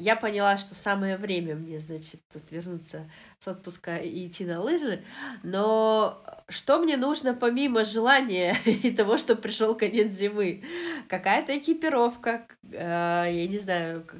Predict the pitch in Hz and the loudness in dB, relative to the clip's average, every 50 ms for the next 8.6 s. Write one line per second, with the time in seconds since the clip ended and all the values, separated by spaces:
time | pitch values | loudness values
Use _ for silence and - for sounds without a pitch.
0 | - _ _ - 160 - - - - - - 180 196 202 196 202 294 320 - - | -20 _ _ -10 -10 -10 -10 -12 -18 -16 -6 -2 -2 -2 0 -2 -4 -6 -4 -6
1 | 254 247 - - 240 240 269 302 302 285 285 277 254 226 233 226 226 214 208 196 | -6 -6 -8 -6 -2 -2 0 0 0 0 -2 0 0 0 0 0 0 -2 -2 -2
2 | 190 180 175 - - 185 233 233 - - 220 214 208 202 - 214 - 196 196 - | -2 -4 -6 -8 -10 -10 -10 -12 -10 -8 -6 -6 -6 -6 -8 -10 -10 -12 -8 -6
3 | 196 202 208 214 208 208 202 190 190 190 - - - 294 262 - - - 170 175 | -6 -4 -2 -4 -4 -2 -2 -4 -4 -4 -8 -14 -14 -14 -14 -10 -6 -2 -2 -2
4 | 170 170 175 175 208 226 247 226 214 208 208 190 180 220 - - 226 - - 196 | -2 -2 -4 -4 -2 -2 -2 0 2 2 2 2 0 -2 -6 -10 -6 -4 -2 -2
5 | 190 185 190 220 233 - - 226 226 - 196 196 190 196 202 196 190 190 190 196 | 0 0 0 0 -2 -4 -6 -8 -6 -8 -6 -6 -4 -4 -4 -4 -4 -4 -6 -6
6 | 196 - - 196 196 202 208 202 196 - 202 196 196 - - 196 185 208 - - | -6 -4 -2 -2 0 -2 -2 -6 -8 -6 -6 -4 -4 -6 -8 -4 -2 -2 -2 -2
7 | - 240 233 233 - 233 - - 233 233 226 220 220 254 220 196 220 214 - 214 | -2 -4 -4 -4 -6 -8 -6 -6 -8 -6 -6 -4 -2 -2 0 2 0 0 0 -2
8 | 196 190 190 190 208 254 240 - - 233 269 277 | -4 -2 -2 0 0 0 -2 -2 -2 -2 -2 -2